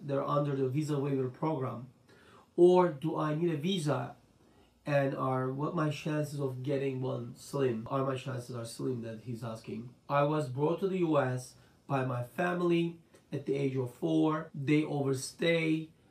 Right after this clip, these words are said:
and I sadly, I was affected. Well, I'm very sorry that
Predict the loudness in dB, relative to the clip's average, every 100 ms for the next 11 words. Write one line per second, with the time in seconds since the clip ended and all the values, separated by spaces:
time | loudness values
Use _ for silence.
0 | _ -4 -2 0 -2 -2 -2 -2 -2 -2
1 | -2 -4 -4 -2 -2 -4 -6 -10 -12 -18
2 | -20 -12 -2 2 4 4 4 2 0 0
3 | 2 2 0 -2